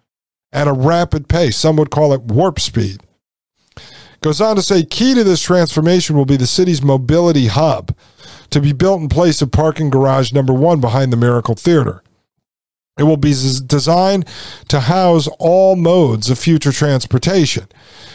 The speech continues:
including electric self-driving cars with multiple owners and even drone platforms. All right?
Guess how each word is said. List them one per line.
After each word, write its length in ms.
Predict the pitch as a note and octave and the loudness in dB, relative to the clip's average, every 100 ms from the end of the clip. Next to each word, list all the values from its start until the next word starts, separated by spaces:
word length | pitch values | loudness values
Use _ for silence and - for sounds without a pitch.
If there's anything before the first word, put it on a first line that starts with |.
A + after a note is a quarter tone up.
| - | -4
including 460 | B2 - E3+ D#3+ | -2 0 0 2
electric 400 | C#3+ D3+ - C3 | 0 0 -4 -6
self-driving 640 | - D#3+ C#3 D#3 D3 C3 A#2 | -2 0 0 0 0 0 -2
cars 300 | D3 C#3+ A#2+ | 0 0 0
with 100 | A#2+ | -2
multiple 440 | C3+ C#3 A#2+ B2 D3+ | 0 -2 -4 -4 -2
owners 580 | D#3 D#3+ B2 A#2 - - - - | 0 2 0 -2 -6 -12 -20 -8
and 120 | C3+ D#3 | -4 0
even 380 | F3 D#3 D3+ D3+ | 0 0 -2 -6
drone 540 | A#2 B2+ C#3 C3+ B2+ A#2 - _ _ | -4 0 2 2 0 -4 -8 _ _
platforms. 1000 | - F3+ G#3 G3+ - C3 - - - - - _ - - - | -6 -2 -2 -4 -2 -2 -2 -8 -8 -8 -8 _ -20 -18 -2
All 80 | C#3 | 0
right? 360 | D#3 F3+ - | 0 -2 -6